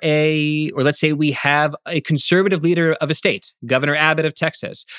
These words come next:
who sees that abortions have only declined by ten percent in the last few,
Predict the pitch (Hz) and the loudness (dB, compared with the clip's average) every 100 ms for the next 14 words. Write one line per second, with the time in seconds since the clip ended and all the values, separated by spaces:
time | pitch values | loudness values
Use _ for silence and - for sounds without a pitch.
0 | - - 156 - - 196 202 208 - 139 | -10 -4 -2 -2 -2 0 0 -2 -2 -2
1 | 131 156 165 160 139 127 156 165 - 156 | 0 0 -2 -4 -4 -2 -2 -2 -2 0
2 | 156 160 170 135 117 113 107 131 120 - | 0 2 2 2 2 0 -2 -4 -4 -4
3 | 120 - 110 127 131 117 107 104 - - | -6 -4 -4 -4 -4 -2 0 0 -2 -4
4 | 113 104 | -2 -2